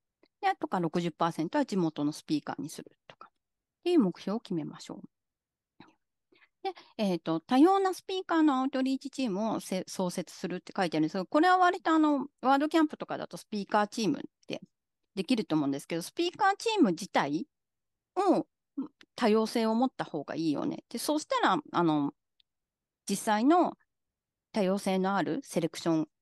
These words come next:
につながるよねっていう考え方です。で、えーと、アウトリーチの対象者に、その、アプローチするときに、もたらす価値をちゃんと言葉にしましょ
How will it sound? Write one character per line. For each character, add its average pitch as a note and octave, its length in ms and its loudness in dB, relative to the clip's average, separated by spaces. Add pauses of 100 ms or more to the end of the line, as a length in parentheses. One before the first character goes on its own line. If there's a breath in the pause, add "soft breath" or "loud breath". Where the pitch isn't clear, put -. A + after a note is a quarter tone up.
(400)
に E4+ 140 4
つ - 160 -4
な F3 100 2
が E3 120 0
る C#3 100 -6
よ - 100 -8
ね B3+ 160 -2
っ - 20 -4
て - 160 -10
い D#3 40 -4
う - 20 -6
考 - 200 -8 (180)
え - 60 -8
方 - 260 -12
で - 120 -18
す。 - 140 -18 (560)
で、 F4+ 140 -2 (340 loud breath)
え F#3+ 120 0
ー E4+ 40 2
と、 - 160 -8 (120)
ア B3+ 120 4
ウ E4 80 6
ト F#4+ 160 -2
リ G4 80 0
ー G#4+ 140 -4
チ G#3 140 -6
の G#3+ 140 -2
対 A3+ 260 0
象 A3+ 320 -4 (340)
者 - 180 0
に、 E3+ 320 2 (380 soft breath)
そ - 100 -4
の、 E3 360 0
ア G3 80 -4
プ C#4+ 100 0
ロ D#4+ 120 2
ー D4 40 -2
チ - 100 -14
す - 100 -8
る F3+ 140 -6
と A#3+ 120 0
き D3 160 -2
に、 F3 300 0 (260)
も G3 120 2
た D#4+ 120 2
ら G#4 120 2
す - 100 -8
価 G#3 120 -2
値 - 200 -6
を D#3+ 120 -2
ち - 120 -4
ゃ A#3 60 4
ん B3+ 60 4
と C4 80 0
言 A#3+ 260 -4
葉 C#4+ 100 2
に A3 120 2
し - 140 -4
ま E3 100 0
し - 120 -12
ょ - 120 -6